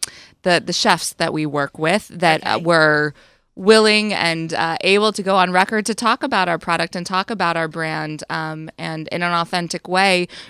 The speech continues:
Speaker 1: really speak to why they love Sum Tahina.
Speaker 2: That's cool. So who, which chefs did you work with?
Speaker 1: Uh, so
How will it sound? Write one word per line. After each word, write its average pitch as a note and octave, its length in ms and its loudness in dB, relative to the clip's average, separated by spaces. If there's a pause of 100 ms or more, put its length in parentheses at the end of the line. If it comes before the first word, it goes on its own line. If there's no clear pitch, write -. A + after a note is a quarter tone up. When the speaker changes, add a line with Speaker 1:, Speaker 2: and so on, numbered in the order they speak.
Speaker 1:
really F#3+ 200 2
speak F#3 300 -4
to F#3+ 140 -4
why F3 380 2
they F3 500 -2 (100)
love F3+ 260 -4
Sum F#3+ 240 -8
Tahina. F#3+ 520 -8 (380)
Speaker 2:
That's A#3+ 220 -20
cool. G#3+ 240 -14
So A3 220 -12
who, B3+ 180 -16
which C4+ 180 -16
chefs - 540 -12
did G3+ 160 -20
you G#3 80 -20
work G#3+ 280 -14
with? - 100 -20 (440)
Speaker 1:
Uh, F#3+ 200 0
so F#3+ 500 0